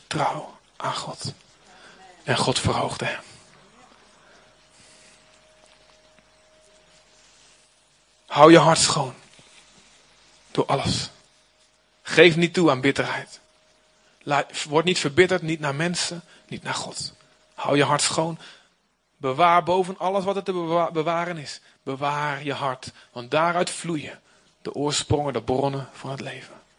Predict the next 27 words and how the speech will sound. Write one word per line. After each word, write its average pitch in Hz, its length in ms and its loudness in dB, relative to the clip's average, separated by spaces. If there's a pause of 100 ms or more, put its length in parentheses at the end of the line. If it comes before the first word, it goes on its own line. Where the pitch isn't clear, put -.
(420)
Boven 147 380 -2
alles 220 280 0
wat 208 100 -2
er 208 60 0
te 208 80 -8
bewaren 185 460 0
valt. - 440 -10 (300)
Meer 208 340 -2
nog 208 340 -4
dan 196 200 -2
je 190 80 -2
portemonnee, 185 680 -4 (540)
of 160 160 -6
je 147 80 -4
mobiel, 160 440 -4 (120)
of 165 260 -6
wat 165 200 -2
je 165 60 2
ook 160 80 2
in 165 60 -2
je 151 100 -2
kluis 165 320 0
hebt - 140 -14
liggen. 196 220 -10 (800)
Bewaar 135 580 4
je 147 80 -2
hart. - 340 -8